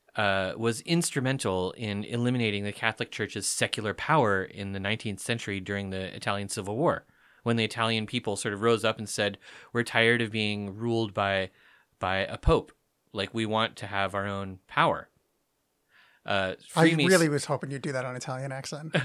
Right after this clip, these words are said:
Speaker 1: <laughs> "We're tired of being ruled by the Pope."
Speaker 2: Love it.
Speaker 1: <laughs> Uh, but, uh, you know, Freemas-, uh, the Catholic Church's papal bulls were all about,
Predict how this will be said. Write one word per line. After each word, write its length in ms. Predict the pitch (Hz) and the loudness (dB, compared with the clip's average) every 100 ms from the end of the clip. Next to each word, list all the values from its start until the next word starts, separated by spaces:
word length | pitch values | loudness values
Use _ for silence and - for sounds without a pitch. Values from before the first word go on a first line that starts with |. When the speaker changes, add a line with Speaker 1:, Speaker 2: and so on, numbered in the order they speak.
| 120 139 160 | -2 -12 -14
Speaker 1:
<laughs> 360 | - - - | -16 -16 -2
"We're 260 | 156 220 175 - | 8 10 10 6
tired 440 | - 277 202 214 | 10 10 10 10
of 140 | 240 190 | 8 6
being 260 | 262 254 | 4 4
ruled 340 | 175 302 226 254 285 | 8 10 10 10 12
by 280 | 294 269 285 | 12 12 10
the 100 | 311 | 8
Pope." 500 | 302 - 226 135 - 151 123 - | 10 12 12 10 4 4 4 0
Speaker 2:
Love 180 | 151 123 | -2 -2
it. 80 | - | -6
Speaker 1:
<laughs> 500 | - - - - 175 - - - | -14 -14 -2 0 2 -2 -8 10
Uh, 240 | 165 156 147 - - | 12 12 12 0 8
but, 240 | 190 170 - | 8 8 4
uh, 140 | 175 170 - 165 156 | 0 0 -4 -12 0
you 100 | 165 | 2
know, 60 | |
Freemas-, 460 | 160 202 196 185 - | 2 4 4 2 4
uh, 320 | 147 143 139 143 | 6 6 2 -2
the 260 | 156 156 147 | 4 6 6
Catholic 340 | - 175 165 | 2 0 0
Church's 400 | - 160 156 139 | 2 2 2 -2
papal 300 | - 156 151 | 2 2 2
bulls 340 | 120 175 190 127 | 2 4 4 4
were 100 | 123 | 2
all 280 | 139 165 | 6 6
about, 440 | 147 117 110 107 | 6 4 2 0